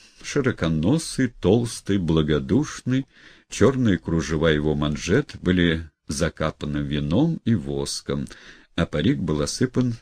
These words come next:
фиолетовой пудрой с примесью мелкого алмазного порошка. «Я не помешаю?» — спросил граф Калиостро. «Вы появились кстати», — сказал я, ничему не удивляясь.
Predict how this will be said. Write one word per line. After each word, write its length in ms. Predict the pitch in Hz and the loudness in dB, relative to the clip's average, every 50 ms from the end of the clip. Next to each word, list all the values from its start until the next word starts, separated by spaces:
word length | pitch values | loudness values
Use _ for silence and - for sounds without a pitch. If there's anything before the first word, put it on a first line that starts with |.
| _ | _
фиолетовой 640 | - - - 85 76 76 76 71 - - 67 - 67 67 | -8 -2 0 0 2 2 0 -2 -4 -6 -8 -6 -8 -8
пудрой 560 | _ - 117 147 151 135 143 156 151 147 - _ - - | _ 0 0 0 2 2 2 2 2 0 -2 _ -16 -14
с 140 | - - - | -14 -12 -10
примесью 600 | - - 78 104 123 127 123 117 - - 110 101 | -4 0 2 2 2 2 0 -4 -2 0 0 2
мелкого 580 | 85 76 82 95 104 101 - - 104 104 110 | 2 4 4 2 2 0 0 0 2 2 2
алмазного 800 | 104 - 92 87 78 73 73 71 73 76 69 - - 80 78 80 | 2 2 2 2 2 2 0 -2 -2 -2 -4 -4 -4 -2 -4 -4
порошка. 720 | - - 71 71 69 67 - - - - - 65 53 - _ _ _ _ - _ _ _ - - - - - - - - - _ _ _ _ _ _ _ _ _ _ - | -4 -4 -4 -4 -4 -6 -10 -10 -8 -4 -4 -4 -4 -4 _ _ _ _ -20 _ _ _ -20 -20 -20 -20 -20 -20 -20 -20 -20 _ _ _ _ _ _ _ _ _ _ -2
«Я 140 | - 160 185 | 0 2 4
не 120 | 180 180 | 4 4
помешаю?» — 760 | - 180 175 160 165 170 - - 196 220 214 - 87 - - - - - _ _ _ _ _ | 4 4 4 4 4 2 2 2 2 2 2 2 0 -2 -4 -8 -14 -20 _ _ _ _ _
спросил 640 | - - - - 82 82 85 - - 85 82 82 78 | -14 -12 -6 -2 0 0 0 0 -2 -2 -2 -2 0
граф 340 | 71 76 78 73 69 - - | 0 0 0 -2 -2 -4 -6
Калиостро. 800 | - 80 78 82 76 69 65 - - - - - - - - - - - - _ _ _ _ _ _ - - - - _ - | -6 -2 -2 -2 -2 -2 -4 -6 -8 -12 -12 -10 -10 -8 -10 -10 -14 -20 -20 _ _ _ _ _ _ -20 -20 -20 -18 _ 0
«Вы 180 | 80 82 85 | 4 4 4
появились 520 | - 98 90 92 85 85 82 95 113 - - | 6 8 8 8 8 8 6 4 2 0 -4
кстати», — 600 | - - - - - 90 82 78 - - - 92 | -10 -10 -8 -4 0 2 2 2 2 0 -4 -8
сказал 460 | 87 - - 92 95 90 95 92 92 | -8 -6 -4 -4 -2 0 0 0 2
я, 300 | 92 92 92 90 92 90 92 - _ _ | 2 2 2 0 0 -2 -6 -12 _ _
ничему 480 | - - 80 78 - - 76 73 80 90 | -4 -2 -2 0 -2 -2 -4 -2 0 0
не 120 | 98 98 | 2 2
удивляясь. 840 | 95 80 69 80 76 71 69 69 67 67 67 67 - - - - | 0 0 0 0 -2 -2 -2 -2 -2 -2 -2 -4 -6 -8 -12 -14